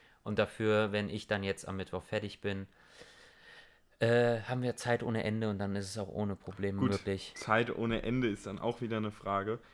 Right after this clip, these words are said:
Speaker 2: weil, äh, dieses, also, ja, wenn das rauskommt, dieses Wochenende, das folgende, sind wir in Frankreich über ein Wochenende.
Speaker 1: Ja.
Speaker 2: Und, äh, die Woche drauf sind wir dann komplett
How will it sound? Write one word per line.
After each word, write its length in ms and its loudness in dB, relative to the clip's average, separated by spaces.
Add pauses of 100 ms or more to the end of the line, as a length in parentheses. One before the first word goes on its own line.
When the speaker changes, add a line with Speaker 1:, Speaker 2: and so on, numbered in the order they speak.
(240)
Speaker 2:
weil, 360 4
äh, 360 2 (440)
dieses, 480 -2
also, 280 -4 (360)
ja, 160 2
wenn 120 -4
das 180 -6
rauskommt, 360 -2 (320)
dieses 360 0
Wochenende, 580 2
das 180 -4
folgende, 540 2 (400)
sind 360 0
wir 260 4
in 160 -4
Frankreich 760 -2
über 260 0
ein 240 -2
Wochenende. 640 -2 (260)
Speaker 1:
Ja. 200 -6
Speaker 2:
Und, 340 2
äh, 340 4 (120)
die 180 -2
Woche 260 6
drauf 500 4 (640)
sind 380 -2
wir 160 0
dann 380 -2
komplett 640 0